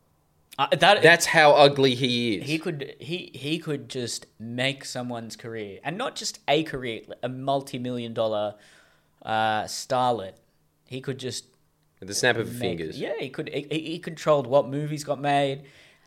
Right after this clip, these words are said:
Speaker 1: and back then, when movies were the, probably the pr-, the m-, main form of art,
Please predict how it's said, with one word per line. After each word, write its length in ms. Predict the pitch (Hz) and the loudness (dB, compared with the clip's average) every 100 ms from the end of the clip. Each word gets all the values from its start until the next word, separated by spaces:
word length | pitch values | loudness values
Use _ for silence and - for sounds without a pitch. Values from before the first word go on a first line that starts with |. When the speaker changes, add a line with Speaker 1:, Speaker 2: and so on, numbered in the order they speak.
| _ - | _ -6
Speaker 1:
and 220 | 120 117 110 _ _ - | -4 -4 -10 _ _ -16
back 360 | 127 135 123 | 0 0 2
then, 300 | 131 156 185 | 4 6 6
when 140 | 151 147 | 4 2
movies 360 | 156 151 147 | 0 0 0
were 100 | 147 143 | 0 0
the, 380 | 139 123 123 - - - | 0 -2 -12 -14 -20 -18
probably 400 | - 135 135 139 | -4 -2 0 -2
the 100 | 135 127 | -2 -6
pr-, 160 | - 139 | -10 -14
the 280 | 123 127 113 | -4 -4 -4
m-, 340 | 107 127 131 131 | -8 -12 -12 -10
main 560 | 127 127 127 135 131 | -4 0 2 0 -4
form 260 | 123 131 131 | -4 -2 -2
of 100 | 120 | -4
art, 320 | 113 139 127 | 4 8 6